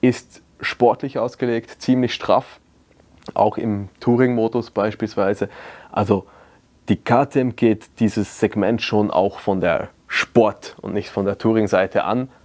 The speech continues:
halt einfach jetzt mit aufrechter Sichtposition, abgeleitet von einem Naked Bike. Ähm, macht Spaß, wenn man weiß, was man tut, wenn man konzentriert ist und aktiv dabei ist, erfordert aber auch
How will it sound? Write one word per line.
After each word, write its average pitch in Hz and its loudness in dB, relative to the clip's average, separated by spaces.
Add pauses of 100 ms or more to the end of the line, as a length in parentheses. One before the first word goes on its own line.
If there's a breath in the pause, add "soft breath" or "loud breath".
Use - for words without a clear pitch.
(160 soft breath)
halt 104 0
einfach 95 0
jetzt 98 -2
mit 95 -4
aufrechter 107 -2
Sichtposition, 113 -2
abgeleitet 95 -2
von 98 -2
einem 90 -2
Naked 104 -4
Bike. 98 -2 (600 loud breath)
Ähm, 101 0 (280)
macht 117 2
Spaß, 113 0
wenn 131 6
man 143 2
weiß, 120 0
was 117 -8
man 104 -4
tut, - -2
wenn 110 2
man 104 0 (120)
konzentriert 110 0
ist 123 -2
und - -4
aktiv 113 0
dabei 113 2
ist, 123 -4 (1200 soft breath)
erfordert 104 2
aber 92 0
auch 87 -6